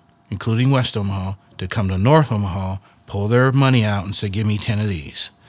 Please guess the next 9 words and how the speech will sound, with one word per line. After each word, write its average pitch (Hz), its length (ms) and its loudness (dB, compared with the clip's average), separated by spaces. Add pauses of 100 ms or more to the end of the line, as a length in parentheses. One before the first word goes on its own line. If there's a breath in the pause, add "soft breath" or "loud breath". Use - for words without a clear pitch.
(320 loud breath)
And 113 140 -2
until 98 400 -2
that 110 300 -2
happens, - 640 -4 (840 soft breath)
it's 113 220 -2
just 101 500 -2 (120)
window 107 540 2
dressing. - 580 -10 (380 loud breath)
We, 113 280 0